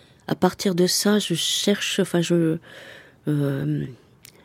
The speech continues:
bon, on me dit en général quand même, on me définit un peu le personnage quand même, hein, donc, euh, je savais que cette personne avait été, euh, une personne de la das ou je sais pas quoi, qui récupérait des, des, des enfants un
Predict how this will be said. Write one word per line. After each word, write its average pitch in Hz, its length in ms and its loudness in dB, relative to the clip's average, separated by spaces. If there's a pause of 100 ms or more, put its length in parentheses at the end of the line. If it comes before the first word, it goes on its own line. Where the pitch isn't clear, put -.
(760)
bon, 160 180 4
on 185 60 6
me 196 140 10
dit 196 280 6
en 151 80 6
général 165 500 6
quand 156 160 0
même, 165 220 6
on 139 80 4
me 147 160 4
définit 170 420 4
un 151 60 2
peu 151 100 -2
le 151 80 4
personnage 156 520 0
quand 165 120 0
même, 160 320 4
hein, 147 120 0
donc, 151 360 -2
euh, 135 80 0 (320)
je 143 120 0
savais 147 340 2
que - 60 -4
cette - 200 -2
personne 151 400 2
avait 131 220 0
été, 151 300 0 (460)
euh, 127 200 4
une 127 100 4
personne 135 400 0
de 120 140 -2
la 78 140 -6
das - 340 -2
ou 147 40 -6
je - 60 -2
sais - 100 -4
pas - 120 -8
quoi, 147 220 -2
qui - 160 -6
récupérait 131 540 -4
des, 87 280 -4
des, 85 360 -2
des 117 220 -2
enfants 123 460 -4
un 80 100 -14